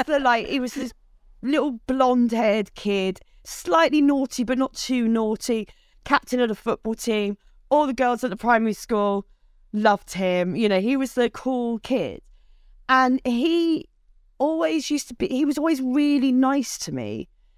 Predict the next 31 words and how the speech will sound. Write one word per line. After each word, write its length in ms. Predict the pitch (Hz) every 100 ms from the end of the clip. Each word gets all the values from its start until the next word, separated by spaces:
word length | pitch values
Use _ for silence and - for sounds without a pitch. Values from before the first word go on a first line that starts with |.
| _ -
And 120 | 262
I 100 | 311
wish 260 | 311 415 415
I 80 |
could 200 | 392 370
go 180 | 349 311
back 320 | 233 277 220
and 80 | 220
tell 180 | - 277
that 120 | 254
little 160 | 240 254
girl, 160 | 240 240
"He's 220 | 262 -
being 260 | 349 349 311
nice 280 | 277 320
to 100 | -
you 60 | 302
'cause 100 | 240
he 80 | 254
likes 360 | 247 254 - -
you." 160 | 165 -
I 240 | 254 302 311
was, 220 | 285 -
I 200 | 254 277
thought 180 | - 302
he 80 | 247
was 100 | 226
being 200 | 247 233
nice 220 | 233 240
to 80 | 208
me 140 | 208